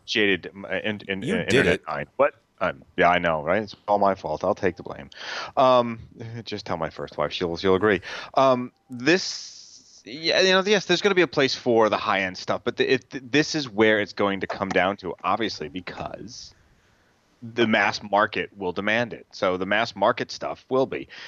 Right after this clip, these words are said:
Speaker 1: And I find it interesting because I'm really seeing everybody that has a viable, controllable product realizing that they either have to have a really tight relationship with a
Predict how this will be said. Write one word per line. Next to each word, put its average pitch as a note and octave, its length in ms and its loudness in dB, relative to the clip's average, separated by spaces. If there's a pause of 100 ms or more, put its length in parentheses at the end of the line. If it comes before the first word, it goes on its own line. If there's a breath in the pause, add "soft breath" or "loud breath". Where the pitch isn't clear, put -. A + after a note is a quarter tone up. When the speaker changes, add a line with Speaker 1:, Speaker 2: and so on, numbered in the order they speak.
(120)
Speaker 1:
And D3 120 2
I D#3+ 40 2
find F#3+ 200 2
it E3+ 80 -2
interesting E3 360 -4
because A#2 160 0
I'm B2 140 2
really D3 240 4
seeing C3 400 -2 (140)
everybody A#2 680 2 (420 soft breath)
that G#2+ 240 2
has C#3 520 -2
a A#2+ 80 0
viable, A2+ 480 2
controllable G#2+ 640 -4
product F#2 560 0
realizing A2 520 2
that F#2+ 180 -4
they B2 100 2
either D3 260 0
have A2+ 300 -2
to A#2 80 -2
have F2 580 0 (760)
a G#2 60 0
really A2 400 0
tight A#2+ 300 0
relationship G2+ 640 0 (120)
with F2 360 0 (300)
a A2+ 300 2